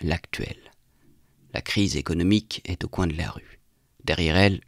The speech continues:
une ombre, la guerre qui approche. Se maintenir est devenu aujourd'hui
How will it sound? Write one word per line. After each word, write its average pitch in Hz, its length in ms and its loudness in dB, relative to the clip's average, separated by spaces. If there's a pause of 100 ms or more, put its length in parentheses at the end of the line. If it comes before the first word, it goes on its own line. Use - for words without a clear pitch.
une 80 180 0
ombre, 90 320 2 (360)
la - 120 -4
guerre 82 300 0
qui 82 120 -6
approche. - 600 -8 (720)
Se - 120 -4
maintenir 123 420 8
est 98 80 4
devenu 104 240 4
aujourd'hui 98 540 2